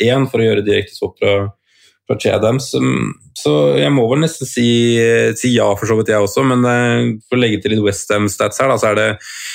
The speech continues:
kun en seier på siste fem, eh, inkludert av Palace, Brighton hjemme, to poeng på de siste tre hjemmekampene.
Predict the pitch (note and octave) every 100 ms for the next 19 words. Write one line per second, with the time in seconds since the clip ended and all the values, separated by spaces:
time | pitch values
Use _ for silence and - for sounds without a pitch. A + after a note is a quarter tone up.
0 | - - A#2 F#2 A2 G#2+ G#2 G2+ G2+ G2+
1 | - F#2+ - - C3 D3 E3 E3 - -
2 | A#2 A2+ A2+ A2+ A2 G#2+ A#2 G#2 G2 G2+
3 | - G2+ G2 G2 G2 G2 G2 G2+ - _
4 | _ _ _ - G2 F#2+ F#2+ - - -
5 | - G2+ F#2+ F#2+ F#2+ - G#2 G#2 G2 G2
6 | A2 - - G#2 G2+ G2+ _ - G2+ G#2
7 | G2+ G2+ G2 F#2+ G2 G2+ G2 F#2+ F#2 F2+
8 | G#2+